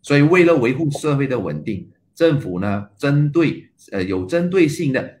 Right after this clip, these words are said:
啊，开水喉派钱是对的，但是只派钱不找钱，那个是错的。因为你派钱派不了多久，就好像一个人他吃摇头丸，刚刚吃的时候他有非常好像人在，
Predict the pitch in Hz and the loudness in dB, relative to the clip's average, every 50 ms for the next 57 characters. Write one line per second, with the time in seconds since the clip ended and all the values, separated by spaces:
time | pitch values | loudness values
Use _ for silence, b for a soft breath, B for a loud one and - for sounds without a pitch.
0 | _ _ - - 85 - - 131 131 127 - - 82 78 - 85 92 - - 131 | _ _ -6 -6 -6 -4 -2 -2 -2 -2 -2 -4 -6 -6 -6 -8 -8 -6 -4 -4
1 | 117 - - - 78 73 - _ _ _ _ - 120 - - _ - 147 123 101 | -4 -4 -6 -12 -14 -14 -16 _ _ _ _ -14 -14 -14 -12 _ -2 0 0 0
2 | 92 - - - _ _ _ _ _ - 185 214 202 - 247 202 156 - - - | -2 -4 -10 -16 _ _ _ _ _ 0 0 2 2 2 2 0 0 0 -4 -8
3 | - 123 123 120 - - 220 196 160 143 127 117 135 147 147 - 214 196 143 - | -8 -8 -6 -6 -2 -2 0 0 0 -2 -4 -4 -4 -4 -6 -6 -6 -6 -4 -2
4 | 101 80 82 87 - - 85 82 - - _ _ - 117 113 113 104 120 110 104 | -2 -2 -2 -4 -6 -8 -8 -8 -8 -14 _ _ -14 -12 -12 -10 -8 -8 -10 -10
5 | - - - 180 175 143 101 87 - - - b b b b b b - 160 190 | -8 -2 0 2 2 2 2 0 -4 -8 -12 b b b b b b -2 0 2
6 | 214 185 131 123 127 127 - 196 196 160 - 139 139 143 143 - 180 170 151 151 | 2 2 0 -2 -4 -4 -2 -2 -2 -2 0 0 -2 -2 -2 -2 -2 -2 -2 -2
7 | 113 87 - - 110 110 104 98 80 73 - _ _ _ _ _ - 175 160 147 | -4 -4 -4 -4 -4 -4 -4 -6 -10 -12 -14 _ _ _ _ _ 0 2 2 4
8 | 147 165 165 160 147 165 151 127 131 139 - - - _ - 139 139 143 156 123 | 4 2 0 -2 0 0 0 0 0 -2 -4 -10 -14 _ -6 -4 -4 -2 -2 0
9 | 107 98 113 104 104 101 110 104 87 82 104 104 b b b b - 180 185 185 | 2 2 0 0 -2 -4 -4 -4 -6 -8 -10 -12 b b b b 0 0 2 2
10 | 185 185 180 180 214 196 202 185 143 139 165 170 143 147 151 139 117 101 101 - | 0 -2 -2 -4 -4 -4 -4 -4 -2 0 0 0 0 -2 -2 -2 -2 -4 -6 -8
11 | - 180 180 170 165 165 165 147 - - 98 104 - B B B B 101 95 - | -4 -4 -4 -2 -4 -6 -6 -8 -6 -6 -6 -6 -6 B B B B -6 -4 -2
12 | 151 139 117 107 110 135 143 151 139 127 | -2 0 0 0 0 0 0 0 0 0